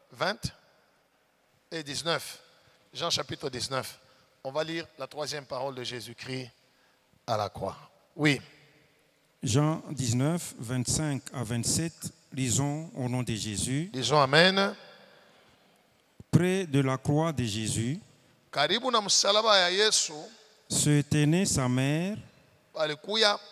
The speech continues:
Speaker 1: mama yake
Speaker 2: et la sœur de sa mère,
Speaker 1: na dada yake ya mama yake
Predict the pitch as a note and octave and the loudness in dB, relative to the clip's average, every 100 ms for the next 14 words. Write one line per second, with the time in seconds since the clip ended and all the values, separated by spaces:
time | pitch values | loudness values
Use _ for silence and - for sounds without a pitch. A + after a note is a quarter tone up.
0 | D#3+ D#3+ D#3 D3+ D3 C#3 D3+ G3+ A3 - | -8 2 2 2 -2 0 4 4 2 -6
1 | A#3 A#3 B3+ - - _ _ - C#3 D3 | -6 -4 -6 -10 -20 _ _ -8 -4 -4
2 | - C3+ C3+ - F3 D#3+ B2+ A#2 B2 A#2 | -4 -4 0 2 2 0 0 0 0 -2
3 | A2+ A#2+ D3 G3 G#3+ _ _ - D#3+ E3 | -2 -4 -4 -6 -12 _ _ -8 0 0
4 | C#3 - - D#3+ D#3 E3+ E3+ F3+ A3 G#3 | 0 -4 2 4 4 2 4 6 6 4
5 | F3+ D3+ - - - _ _ - D3 D3 | -4 -12 -12 -20 -20 _ _ -6 -4 -2
6 | C#3+ C#3+ D3 G3 A3+ - B3+ | -4 0 4 4 4 -2 -4